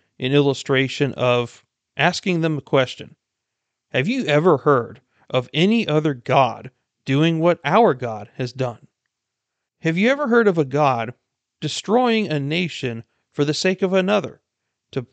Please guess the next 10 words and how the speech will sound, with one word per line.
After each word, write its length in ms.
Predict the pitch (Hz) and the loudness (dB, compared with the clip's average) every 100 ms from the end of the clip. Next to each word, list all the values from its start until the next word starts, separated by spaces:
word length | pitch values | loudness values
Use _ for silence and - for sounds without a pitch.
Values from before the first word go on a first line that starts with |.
| 131 | -6
draw 260 | 135 165 | 2 4
them 220 | 190 196 147 | 4 2 0
out 380 | 151 147 - - | 0 0 0 -6
and 140 | 131 127 | -10 -8
to 100 | 127 | -6
make 240 | 120 127 | -6 -6
them 180 | 151 135 | -6 -6
his 140 | 123 | -4
own 180 | 135 151 | -4 -6
people? 440 | - 123 233 233 | -8 -8 -8 -10